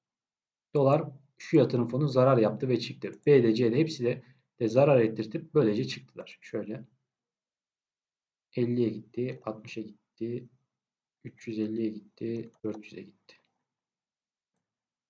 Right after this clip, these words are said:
Yirmiye gitti, altmışa gitti, yüze gitti, yüz yirmiye gitti, yüz otuza gitti, yüz kırka gitti.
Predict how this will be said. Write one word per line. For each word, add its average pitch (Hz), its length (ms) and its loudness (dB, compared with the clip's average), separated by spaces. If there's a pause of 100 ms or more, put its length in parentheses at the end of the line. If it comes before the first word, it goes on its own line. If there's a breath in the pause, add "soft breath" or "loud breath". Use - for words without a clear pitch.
(120)
Yirmiye 110 460 -6
gitti, - 440 -14
altmışa - 420 -14
gitti, 113 600 -16 (1400)
yüze 110 240 -8
gitti, 110 640 -12 (100)
yüz 110 180 -8
yirmiye 107 320 -8
gitti, 117 580 -12 (1160)
yüz 110 160 -14
otuza 110 300 -12
gitti, 113 560 -12 (300)
yüz 110 180 -12
kırka - 260 -18
gitti. - 300 -20